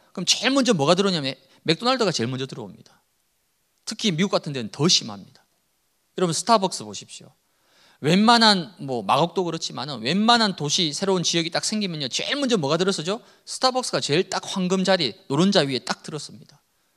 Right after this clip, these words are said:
그만큼 이게 중요하다는, 어디에서 캠프할 것이냐, 어디에 빛을 비춰야 될 것이냐, 너무 중요한 거죠. 그래서 여러분이 지교회 캠프를 놓고 하나님의 절대 주권 속에서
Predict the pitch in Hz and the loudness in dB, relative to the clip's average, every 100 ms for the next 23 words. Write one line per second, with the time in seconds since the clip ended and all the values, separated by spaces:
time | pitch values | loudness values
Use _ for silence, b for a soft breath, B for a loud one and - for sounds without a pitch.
0 | _ _ _ _ _ _ _ _ _ _ | _ _ _ _ _ _ _ _ _ _
1 | _ _ _ _ - 214 254 247 240 - | _ _ _ _ 0 4 4 4 -2 -4
2 | 208 190 - 143 135 160 147 107 117 123 | -2 -2 -2 -4 -4 -2 -2 -6 -4 -2
3 | 143 214 208 214 247 240 175 - 156 143 | 2 2 2 -2 -6 -4 -8 -6 -10 -10
4 | 143 - _ _ _ _ b 147 175 196 | -14 -20 _ _ _ _ b 6 8 8
5 | 262 - 240 - 247 151 - 196 135 147 | 6 4 0 0 -2 -2 -2 -2 -4 -6
6 | - 117 104 b b - 254 277 233 135 | -8 -8 -10 b b -8 -4 -4 -4 -6
7 | 113 107 95 _ _ _ _ _ _ _ | -8 -10 -16 _ _ _ _ _ _ _
8 | _ _ _ _ _ _ _ _ _ _ | _ _ _ _ _ _ _ _ _ _
9 | _ _ _ _ _ _ _ _ _ _ | _ _ _ _ _ _ _ _ _ _
10 | _ _ _ _ _ _ B B B B | _ _ _ _ _ _ B B B B
11 | B 147 151 151 143 - 175 175 208 202 | B 0 2 2 2 0 0 -2 -4 -4
12 | 175 131 - 135 101 _ _ - 190 175 | -4 -4 -4 -4 -4 _ _ 0 2 4
13 | 165 147 156 180 160 202 226 208 208 180 | 2 0 2 2 0 -2 -4 -2 0 0
14 | 160 240 311 | 2 2 0